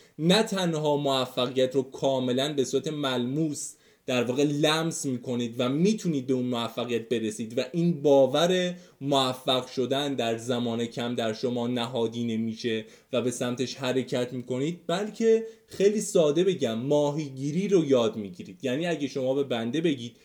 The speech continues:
من انگیزه ندارم، راه و روش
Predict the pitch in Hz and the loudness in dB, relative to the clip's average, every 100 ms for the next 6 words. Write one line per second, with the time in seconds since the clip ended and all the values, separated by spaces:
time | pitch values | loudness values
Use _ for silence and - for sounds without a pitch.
0 | _ - 131 139 139 143 139 139 135 135 | _ -8 -2 2 2 0 -2 -2 -2 -4
1 | 135 139 135 135 131 127 123 135 170 202 | -2 0 2 2 2 2 2 0 -4 -6
2 | - _ - 143 139 147 143 131 135 139 | -14 _ -6 -2 4 6 6 4 4 4
3 | 135 131 139 208 180 | 6 2 2 0 0